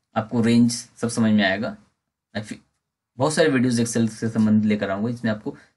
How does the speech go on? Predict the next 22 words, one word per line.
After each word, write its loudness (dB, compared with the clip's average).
सारे 4
कन्फ्यूजन 2
क्लियर -2
हो -8
जाएंगे। -12
लेकिन 0
तभी -2
जब -2
आप 2
वीडियोज़ -2
को -6
पूरा -4
देखेंगे, 0
समझेंगे, 2
सही -4
से -2
सुनेंगे 2
और 4
उसको -10
प्रैक्टिस -2
भी 0
करेंगे। -8